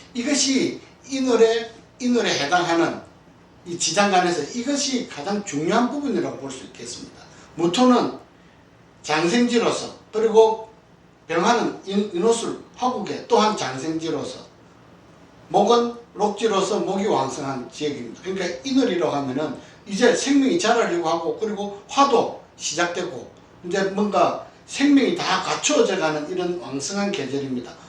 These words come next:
목, 화, 토가 모두 다 움직이는 계절이라고 볼 수가 있겠습니다. 개수는 순음의 수다. 이제 음이 십간 중에서 갑부터 시작해서 개수까지 오게 되면은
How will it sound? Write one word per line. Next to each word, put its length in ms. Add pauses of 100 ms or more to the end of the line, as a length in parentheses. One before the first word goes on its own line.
(120)
목, 400
화, 280
토가 640
모두 360
다 220
움직이는 640
계절이라고 720
볼 140
수가 260
있겠습니다. 720 (2500)
개수는 720 (420)
순음의 960
수다. 400 (920)
이제 500
음이 500 (200)
십간 480
중에서 540
갑부터 480
시작해서 580
개수까지 580
오게 180
되면은 580